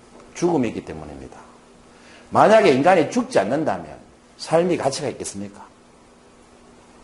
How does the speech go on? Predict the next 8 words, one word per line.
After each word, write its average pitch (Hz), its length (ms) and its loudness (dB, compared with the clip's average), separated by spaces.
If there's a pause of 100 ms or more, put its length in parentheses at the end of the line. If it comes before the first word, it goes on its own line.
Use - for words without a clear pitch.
(140)
죽고 - 200 4
싶어도 214 380 4
죽을 254 240 2
수가 151 180 2
없다면 147 580 2 (220)
삶이 170 380 0
가치가 123 320 -6
있겠습니까? 95 500 -16